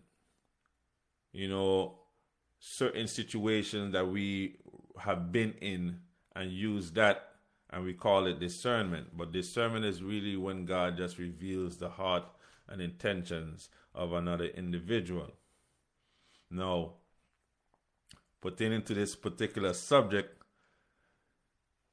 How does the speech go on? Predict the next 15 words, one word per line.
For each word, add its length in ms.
every 280
scripture 400
that 180
I've 220
read 220
thus 240
far 460
speaks 600
very 300
clearly 760
against 520
lying 580
and 100
against 520
deceiving. 840